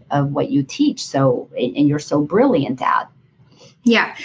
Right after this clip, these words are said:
Speaker 2: Um, a very easy way is when you have situations where you pretty much know the answer, like something quite,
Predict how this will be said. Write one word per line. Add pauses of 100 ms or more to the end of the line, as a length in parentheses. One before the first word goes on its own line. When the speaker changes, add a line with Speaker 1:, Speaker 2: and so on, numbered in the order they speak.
(240)
Speaker 2:
Um,
a
very
easy
way
is
when
you
have
situations
where
you
pretty
much
know
the
answer,
like
something
quite,